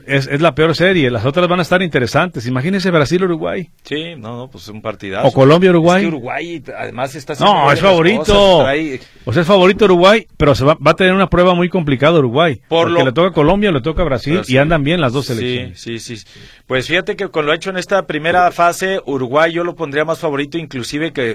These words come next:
Speaker 2: por
Speaker 1: Que
Speaker 2: encima
Speaker 1: Brasil,
Speaker 2: de
Speaker 1: ¿no?
Speaker 2: Brasil.
Speaker 1: Sí, sí, sí, claro.
Speaker 2: Por lo hecho en este torneo simplemente,
Speaker 1: Sí, sí, sí.
Speaker 2: y por lo que ha mostrado uno y ha dejado de hacer
Speaker 1: Pues cerró
Speaker 2: el
Speaker 1: con
Speaker 2: otro.
Speaker 1: nueve.
Speaker 2: Sí, sí, sí, sí. Bueno, pues así las cosas entonces en los dos torneos del verano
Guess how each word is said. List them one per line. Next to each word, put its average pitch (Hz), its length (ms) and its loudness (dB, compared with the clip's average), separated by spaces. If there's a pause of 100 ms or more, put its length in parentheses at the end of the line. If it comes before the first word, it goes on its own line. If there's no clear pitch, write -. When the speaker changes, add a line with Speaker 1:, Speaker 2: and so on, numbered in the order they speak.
Speaker 2:
por 113 140 -6
Speaker 1:
Que 104 60 -4
Speaker 2:
encima 110 160 -6
Speaker 1:
Brasil, 131 100 0
Speaker 2:
de 123 40 -2
Speaker 1:
¿no? - 60 -4
Speaker 2:
Brasil. 98 280 -12
Speaker 1:
Sí, 135 120 -4
sí, 123 140 -4
sí, 151 200 -4
claro. 120 300 0
Speaker 2:
Por 131 180 0
lo 131 140 4
hecho 214 300 2
en 208 80 -2
este 190 220 0
torneo 147 340 -2
simplemente, 139 460 -4
Speaker 1:
Sí, - 100 -6
sí, - 60 -8 (120)
sí. 175 60 -16 (320)
Speaker 2:
y 117 140 -4
por 120 200 -2
lo 117 80 -4
que 104 80 -4
ha 156 60 0
mostrado 147 420 -6
uno 156 180 -8
y 131 120 -6
ha 135 60 -2
dejado 135 420 -4
de 123 80 -4
hacer 131 160 -6
Speaker 1:
Pues 127 80 -4
cerró 110 220 -2
Speaker 2:
el 120 40 -10
Speaker 1:
con 127 160 -2
Speaker 2:
otro. 117 100 -2
Speaker 1:
nueve. 147 300 -2
Speaker 2:
Sí, 101 480 -10
sí, 104 240 -16
sí, 95 220 -20
sí. 95 200 -20 (460)
Bueno, 165 280 0
pues 147 160 -6
así 160 180 -4
las 208 180 0
cosas 190 320 -4
entonces 208 600 -2
en 147 180 -6
los 139 140 -4
dos 175 160 -4
torneos 170 480 -2
del 143 160 -2
verano 220 500 0